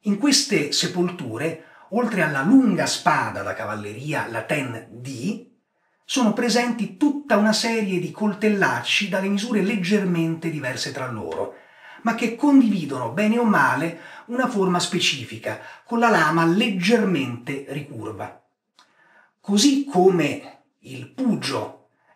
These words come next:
era un'arma principalmente di punta,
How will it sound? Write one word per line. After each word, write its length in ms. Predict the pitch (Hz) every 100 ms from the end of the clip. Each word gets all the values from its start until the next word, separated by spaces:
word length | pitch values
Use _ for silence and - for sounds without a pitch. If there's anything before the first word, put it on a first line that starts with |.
| -
era 680 | 143 135 131 - - - _ _ _ -
un'arma 600 | - 151 151 120 110 101
principalmente 960 | - 175 - - 117 117 135 113 95 123
di 120 | 196
punta, 680 | 160 107 95 - 135 -